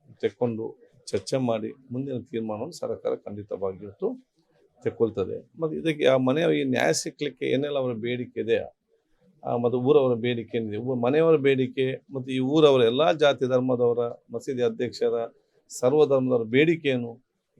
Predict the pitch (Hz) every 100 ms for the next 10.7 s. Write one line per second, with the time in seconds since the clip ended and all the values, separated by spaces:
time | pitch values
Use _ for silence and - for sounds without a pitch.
0 | 101 101 120 151 165 143 131 123 131 131
1 | 117 117 101 107 113 156 - _ _ _
2 | _ _ _ - 117 131 131 127 113 -
3 | _ _ _ _ 113 123 160 165 147 139
4 | 127 123 135 180 - _ - 107 107 131
5 | 165 160 127 110 104 - _ _ _ 113
6 | 110 135 156 147 127 123 113 117 131 110
7 | - - - - 123 156 147 127 117 -
8 | 113 - 139 135 135 127 190 - 117 120
9 | 139 135 120 - 117 135 131 123 110 -
10 | 120 135 135 127 127 165 185